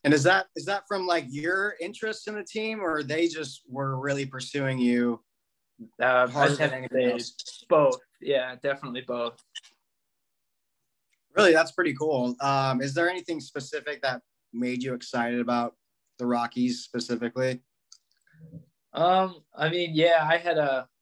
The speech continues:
Speaker 2: you know, I have a couple buddies that are in the organization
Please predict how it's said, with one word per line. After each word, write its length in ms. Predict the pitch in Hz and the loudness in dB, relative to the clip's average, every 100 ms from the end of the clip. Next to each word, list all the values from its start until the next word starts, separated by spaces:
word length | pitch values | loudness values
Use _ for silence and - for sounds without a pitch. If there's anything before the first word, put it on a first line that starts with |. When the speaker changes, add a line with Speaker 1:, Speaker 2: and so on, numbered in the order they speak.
| - | -10
Speaker 2:
you 100 | 151 | -2
know, 80 | 147 | 0
I 20 | |
have 100 | 156 | 0
a 40 | |
couple 260 | 151 151 143 | 0 -2 0
buddies 400 | 131 135 143 139 | 0 2 0 -2
that 120 | 127 | -2
are 100 | 127 | -2
in 100 | 127 | -4
the 60 | 127 | -6
organization 800 | 127 127 120 123 131 - 151 | -8 -8 -4 -2 -2 -2 -2